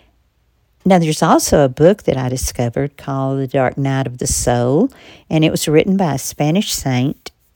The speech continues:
in the sixteenth century. And it's about his time in solitary confinement during the Spanish Inquisition. And he talks of enduring an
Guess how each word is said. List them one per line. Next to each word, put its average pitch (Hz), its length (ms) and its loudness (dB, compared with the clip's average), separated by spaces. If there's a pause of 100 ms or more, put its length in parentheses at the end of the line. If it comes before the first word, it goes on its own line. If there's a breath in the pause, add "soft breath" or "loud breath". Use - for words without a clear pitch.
(180)
in 147 160 2
the 156 80 2
sixteenth - 560 -2
century. - 580 -8 (680 loud breath)
And 165 260 -4
it's - 220 -6
about 160 460 0
his - 260 -2
time 185 460 0
in 214 80 2
solitary 147 720 -4
confinement 139 760 -4
during 135 240 -4
the 135 80 -2
Spanish 147 580 0
Inquisition. 143 720 -2
And - 540 -16
he 175 120 2
talks - 460 -2
of 160 80 2
enduring 156 720 0 (180)
an 139 460 -2